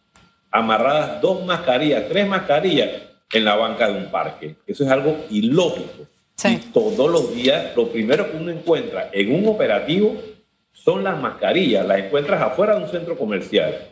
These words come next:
Speaker 1: la, la,
Speaker 2: Ujú.
Speaker 1: eh, afuera de una lavandería. Donde uno va, uno encuentra la mascarilla. Y no solamente en la capital, es a nivel nacional. Pero nosotros hemos hecho operativos, hemos, nos han pedido el apoyo otros municipios,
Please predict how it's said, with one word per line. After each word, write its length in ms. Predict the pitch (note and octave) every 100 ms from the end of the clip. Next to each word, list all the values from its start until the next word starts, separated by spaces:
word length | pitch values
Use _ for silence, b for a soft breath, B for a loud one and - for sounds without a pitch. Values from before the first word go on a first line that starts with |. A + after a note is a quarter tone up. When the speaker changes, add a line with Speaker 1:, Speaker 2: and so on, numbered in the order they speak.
| _ _
Speaker 1:
la, 140 | A2
la, 340 | A2 - A#3+ E3
Speaker 2:
Ujú. 260 | A#2 A#2+ A#2+
Speaker 1:
eh, 60 |
afuera 500 | A2 A2+ A2 F3+ G#3
de 80 | -
una 140 | F3
lavandería. 640 | D#3+ A#2 A2 G#2 G#2 F#2+ E2+
Donde 280 | A#2+ A#2+ C#3
uno 260 | A3 A#3
va, 380 | D#3 A2 - - _ _ _
uno 180 | - D3+
encuentra 340 | D#3+ D#3+ D#3 E3
la 100 | D3
mascarilla. 500 | A2+ G2+ A2 B2 -
Y 100 | A2+
no 140 | A#2+
solamente 560 | G#3 B3 A#3 G3+ G#3+ G#3+
en 80 | F#3
la 100 | C3
capital, 720 | G#3 G#3 - F#3+ - - - _ _
es 140 | C3+
a 60 | F#3
nivel 380 | F3+ C3 C#3+ F3+
nacional. 840 | F#3+ - A#2+ A#2 F#3+ C3+ - - _ _ -
Pero 120 | A#2+
nosotros 220 | B2+ F3
hemos 140 | F3 F3+
hecho 140 | G#3
operativos, 680 | G3 A#2+ G#2+ F3+ C#3+ A2 A2+ - - _ _ _ _
hemos, 280 | G2 A#2+
nos 120 | A2+ G2+
han 180 | A#2+ -
pedido 260 | D#3 D#3
el 60 | E3
apoyo 520 | A#2 E3+ D#3 A#2 A#2 A#2 -
otros 380 | - B2 D#3+ E3 - -
municipios, 720 | D3 E3 D#3+ D#3 G2+ G2